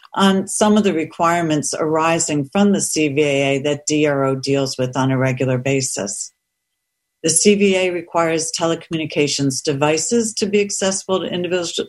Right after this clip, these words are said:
individuals with disabilities, compatible with accessible devices such as refreshable braille displays,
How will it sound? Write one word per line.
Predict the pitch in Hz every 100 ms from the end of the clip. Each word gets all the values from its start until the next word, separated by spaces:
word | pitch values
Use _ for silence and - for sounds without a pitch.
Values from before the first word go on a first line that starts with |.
| -
individuals | 185 185 165 185 185 185 170
with | 165
disabilities, | - 170 - 156 165 165 165 165 160 - _ _ _ _ _ _
compatible | - - 196 185 196 202 202
with | 196 196
accessible | 196 190 - 180 - 170 180
devices | 175 165 165 160 - 170 165 156 - - -
such | - - 147 -
as | 156 143
refreshable | 156 151 160 156 165 156 156
braille | 156 156
displays, | 147 151 - - 156 151 147 147